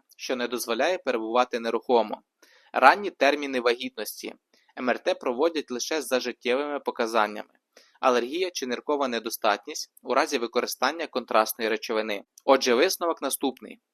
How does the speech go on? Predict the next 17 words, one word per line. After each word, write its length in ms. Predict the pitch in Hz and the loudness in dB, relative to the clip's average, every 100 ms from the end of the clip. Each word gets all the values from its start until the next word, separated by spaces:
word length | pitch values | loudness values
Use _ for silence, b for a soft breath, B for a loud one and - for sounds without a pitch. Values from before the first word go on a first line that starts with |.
| - | -4
М 140 | 123 | 0
Р 120 | 120 | 0
Т 140 | - 190 | 0 0
високоточний, 840 | 147 - 127 120 151 160 - 160 | -2 -4 -6 -4 -2 -2 -4 -8
безпечний 760 | 117 123 - 113 110 135 139 _ _ | -6 -6 2 2 2 -6 -14 _ _
і 140 | 139 | -6
неінвазивний 760 | 160 131 123 113 120 160 160 117 | -4 -4 -2 -2 0 -2 -4 -6
метод 340 | 131 - 113 | -6 -6 -4
діагностики, 680 | 117 117 113 104 - - - _ b b b | -4 -4 -6 -6 -10 -20 -20 _ b b b
що 180 | - 147 | -2 -2
дозволяє 520 | 139 117 120 131 185 | 0 0 2 4 4
отримати 520 | 156 - 160 160 - 117 | 2 0 -4 -4 -8 -2
детальну 500 | 117 - 143 147 123 | -2 2 2 2 -2
інформацію 640 | 110 113 110 127 - 156 | -6 -4 0 -2 -4 -8
про 180 | - 113 | -4 -4
внутрішні 480 | 135 127 117 - | -4 -6 -8 -8
органи, 480 | - 120 117 123 147 | 2 4 4 -2 -14